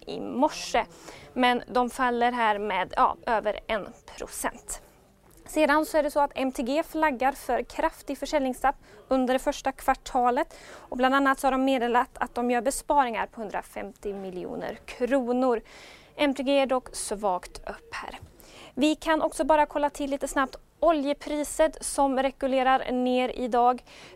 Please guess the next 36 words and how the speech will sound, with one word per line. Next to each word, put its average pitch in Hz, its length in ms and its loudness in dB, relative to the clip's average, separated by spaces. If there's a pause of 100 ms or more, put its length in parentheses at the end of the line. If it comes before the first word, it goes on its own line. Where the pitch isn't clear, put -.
Det, 240 340 6
de 220 240 0
visade 269 260 0
faktiskt 269 280 0
uppgångar 247 600 2
lite 247 320 -2
smått, - 460 -4
eh, 226 360 0
in, 247 220 -2
under 262 200 4
förmiddagen, 247 680 4
men 247 120 2
efter 247 240 0
lunch 247 340 2
där 233 120 4
så 233 140 -10
drog 226 280 -4
det 240 100 4
neråt. 240 600 4 (260)
Brenten 262 320 2
är 262 40 0
ner 254 160 0
med 247 180 -2
fem 254 320 -4
procent 240 440 -2
och 226 100 -4
V 226 80 0
T 220 100 -12
I 233 100 -2
är 226 160 -2
ner 214 180 -4
med, 208 220 -4 (280)
ja, 220 200 6
närmare 214 460 0
fyra 220 600 0
procent. 214 500 -6